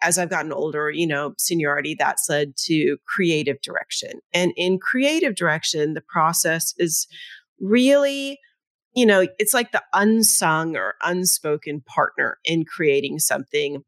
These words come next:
You're not ever gonna get the credit for going in and taking it from, you know, an idea that has some, some great, um,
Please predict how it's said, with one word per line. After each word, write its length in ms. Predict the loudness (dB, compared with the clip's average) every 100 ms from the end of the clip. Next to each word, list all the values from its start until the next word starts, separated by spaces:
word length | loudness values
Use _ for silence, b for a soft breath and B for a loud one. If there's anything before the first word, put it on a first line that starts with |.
| _
You're 160 | 0 2
not 260 | 4 2 2
ever 240 | -2 -2
gonna 180 | 0 0
get 180 | -2 -6
the 60 |
credit 560 | -4 0 2 2 -2 -4
for 540 | -6 -2 0 2 0 0
going 340 | 0 2 2 0
in 520 | -2 -2 -4 -4 -6 -8 -6
and 440 | -4 -2 -2 -4
taking 420 | 0 0 0 -2 -2
it 180 | -2 -4
from, 640 | -4 2 4 2 -2 -12 -16 _ _ _ _ _ _
you 100 | 0
know, 240 | 2 0 -2 -2
an 160 | 0 0 0
idea 640 | 0 0 -2 -2 -2 -4 -6
that 200 | -4 -2
has 360 | -2 -4 -2 -2
some, 240 | -2 -4 -6
some 260 | -8 -6 -8
great, 640 | -4 0 2 2 -2 -2 4
um, 440 | 6 6 2 -2